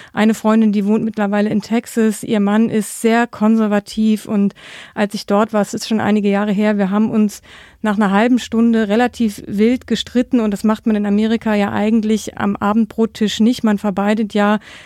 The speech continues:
sehr klassisch die Themen, ähm, Religion, Geld und Waffen natürlich auch. Und unsere Debatte entzündete sich daran, dass ihr Mann Waffen besessen hat. Ihr Kompromiss mit ihm war, diese Waffen dürfen nicht im Haus sein, aber er hatte sie halt.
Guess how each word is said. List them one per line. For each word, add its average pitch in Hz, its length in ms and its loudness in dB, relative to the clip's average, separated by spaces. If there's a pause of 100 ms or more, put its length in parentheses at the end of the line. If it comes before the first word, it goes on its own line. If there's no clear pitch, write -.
(120)
sehr 208 220 0
klassisch 214 520 -2
die 208 100 -2
Themen, 208 640 2
ähm, 196 380 0 (320)
Religion, 220 800 4
Geld 214 580 2
und 202 220 0
Waffen 220 240 0
natürlich 208 400 -2
auch. 226 260 0
Und 214 320 -2
unsere 226 380 0
Debatte 214 320 -2
entzündete 226 500 0
sich 202 180 -4
daran, 208 380 0 (300)
dass 214 180 -2
ihr 220 220 2
Mann 214 440 2
Waffen 208 420 0
besessen 214 500 0
hat. - 240 -12 (320)
Ihr 226 160 2
Kompromiss 220 580 0
mit 247 180 0
ihm 240 220 2
war, 226 120 -2
diese 208 200 0
Waffen 208 300 0
dürfen 202 260 2
nicht 196 120 -2
im 175 140 0
Haus 190 220 0
sein, 233 320 0
aber 190 240 -2
er 185 160 -2
hatte 254 220 0
sie 185 200 -2
halt. - 280 -10